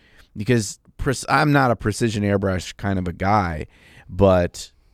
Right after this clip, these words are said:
being able to have that really good looking and cover a large amount of your square footage of your model with that airbrush, it just feels like you just, like, you just,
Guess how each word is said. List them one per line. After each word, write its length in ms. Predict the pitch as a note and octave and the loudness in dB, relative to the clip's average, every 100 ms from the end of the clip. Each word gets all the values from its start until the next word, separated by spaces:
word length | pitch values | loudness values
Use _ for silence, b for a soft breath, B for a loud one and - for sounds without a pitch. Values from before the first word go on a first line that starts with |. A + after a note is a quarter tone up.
| _ _ _ - | _ _ _ -6
being 280 | G2 A#2 A#2+ | 0 2 2
able 340 | - A#2+ C#3 C#3+ | 2 2 2 -2
to 160 | - G#2 | 0 0
have 180 | G#2 | 2
that 140 | G2+ D#2 | 2 -2
really 440 | F2 G2 G2+ G#2 | 0 2 2 0
good 260 | G2+ G2 G2 | 0 0 0
looking 540 | G2 F#2 F#2+ F2+ F2 - _ _ _ _ - | -2 -4 -6 -6 -8 -12 _ _ _ _ -12
and 360 | G#2 A2+ C3 B2 | -4 0 0 0
cover 600 | A#2+ A#2 G#2 F#2 F2 E2 b b b b _ - | 4 4 4 0 0 -4 b b b b _ -8
a 40 | F#2+ | -4
large 440 | G2 G2 G2+ F#2 | 2 4 4 2
amount 260 | E3 G2+ G2 | 0 0 0
of 80 | E2+ | -2
your 100 | E2+ | -6
square 320 | - G#2 F#2+ | -6 -2 -2
footage 400 | - B2 G#2 - | 0 2 2 -2
of 180 | - F2+ | -4 -4
your 100 | F2 | -4
model 440 | E2+ E2+ F2 E2 F2 | -2 0 0 -2 -6
with 160 | F2 | -4
that 160 | F2+ F2 | -4 -2
airbrush, 560 | F2 F2 A2+ B2 A#2+ - b b - | -4 -2 -2 -2 -4 -16 b b -10
it 80 | |
just 260 | G2 E3 - | 0 0 0
feels 260 | D3+ D3+ C3 | 0 0 0
like 160 | A#2+ | -2
you 120 | A2 | -4
just, 320 | G#2 A2 F2+ F2 - - - | -4 -2 -4 -8 -20 -20 -18
like, 160 | G2 | -16
you 120 | G2 G#2 | -10 -8
just, 200 | G#2 | -8